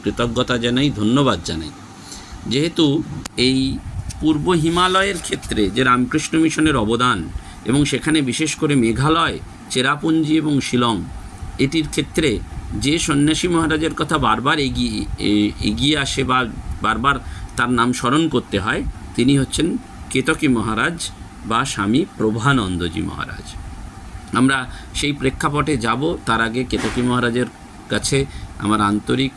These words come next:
শ্রদ্ধা এবং কৃতজ্ঞতা জ্ঞাপন করি এবং, আহ, শ্রদ্ধা মানে কেতকী মহারাজের উদ্দেশ্যে, হ্যাঁ, তাকে আমি প্রণাম জানাই। শ্রদ্ধা কৃতজ্ঞতা থেকেও প্রণাম জানানোই বেশি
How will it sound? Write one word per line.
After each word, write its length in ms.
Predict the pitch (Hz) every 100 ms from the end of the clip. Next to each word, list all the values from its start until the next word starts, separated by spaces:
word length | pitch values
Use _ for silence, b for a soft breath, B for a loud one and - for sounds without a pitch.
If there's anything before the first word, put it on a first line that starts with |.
| -
শ্রদ্ধা 400 | 110 98 95 120 113
এবং 180 | 113 117
কৃতজ্ঞতা 500 | 104 104 104 113 117 117
জ্ঞাপন 300 | 120 143 139
করি 240 | - 156 185 B B - - - 113
এবং, 180 | 110 110 110 107
আহ, 280 | - 101 101 92
শ্রদ্ধা 320 | - 117 107 131
মানে 140 | 135 131
কেতকী 340 | 113 113 127
মহারাজের 460 | 123 120 120 123 113 -
উদ্দেশ্যে, 560 | 107 - 151 - - 76 - - - - -
হ্যাঁ, 180 | 160 120 - -
তাকে 240 | 104 92 113
আমি 120 | 113 110
প্রণাম 280 | 120 131 143 113 92
জানাই। 260 | 85 76 - - - -
শ্রদ্ধা 340 | - 117 104 127
কৃতজ্ঞতা 500 | 127 117 120 - - -
থেকেও 220 | - 131 156 131
প্রণাম 280 | 117 139 127 104
জানানোই 420 | 104 113 117 117 113 - - -
বেশি 260 | 127 123